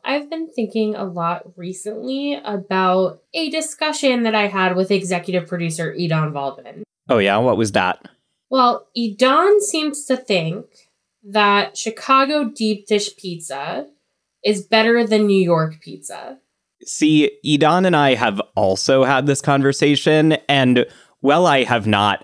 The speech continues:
Speaker 2: had Chicago deep dish pizza in Chicago, my personal view is that, uh, Chicago deep dish pizza is really more of a casserole, like a pizza-flavored casserole,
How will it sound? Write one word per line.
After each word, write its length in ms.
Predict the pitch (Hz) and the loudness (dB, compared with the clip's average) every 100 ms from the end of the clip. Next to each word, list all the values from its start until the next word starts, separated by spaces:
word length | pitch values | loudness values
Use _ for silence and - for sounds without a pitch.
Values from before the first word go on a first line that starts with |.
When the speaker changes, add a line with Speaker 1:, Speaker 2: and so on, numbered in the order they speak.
| - | -12
Speaker 2:
had 880 | - - 131 147 160 87 87 110 - _ _ | -12 -4 -2 0 0 -2 -2 -4 -6 _ _
Chicago 840 | - 127 - 101 101 101 98 95 | -4 -2 2 0 2 2 2 0
deep 380 | 92 - 104 - | -2 -4 -4 -2
dish 200 | 98 - | -4 -2
pizza 440 | - 95 110 101 117 | -6 -2 -2 0 0
in 120 | 104 | -2
Chicago, 880 | - - 120 110 104 - 78 123 - _ _ _ _ | -2 -2 0 0 0 -2 0 0 -4 _ _ _ _
my 640 | 139 135 139 147 156 143 143 _ _ | 2 4 4 4 4 2 -2 _ _
personal 960 | - - 139 - - 139 120 113 110 101 _ _ - | -6 -2 0 0 0 2 4 2 2 -2 _ _ -10
view 920 | 110 101 113 131 156 120 92 98 127 - _ _ - | -8 -4 0 4 4 2 0 -2 -2 -6 _ _ 0
is 320 | 135 135 117 | 2 0 0
that, 460 | 123 117 113 110 - | 0 2 0 -2 -4
uh, 460 | 113 110 107 104 98 _ _ | -2 2 2 2 -2 _ _
Chicago 600 | - 151 - 151 165 165 | -6 -6 0 0 2 2
deep 300 | 131 135 - | 2 2 2
dish 200 | 127 - | -2 -2
pizza 560 | - 160 - 117 101 101 | -2 -2 0 2 2 2
is 140 | 120 127 | 0 0
really 240 | 160 165 | 2 4
more 180 | 135 123 | 4 2
of 80 | 101 | 2
a 80 | 92 | -4
casserole, 840 | - 117 113 - 156 151 160 165 | -4 -2 -2 0 2 4 4 2
like 200 | 143 107 | 0 0
a 80 | 101 | -2
pizza-flavored 1080 | - - 110 - 92 - 131 120 104 90 | -2 -2 -2 -2 -4 0 0 2 0 -4
casserole, 840 | - 113 117 - 151 147 151 139 | -4 -2 -2 0 2 4 4 0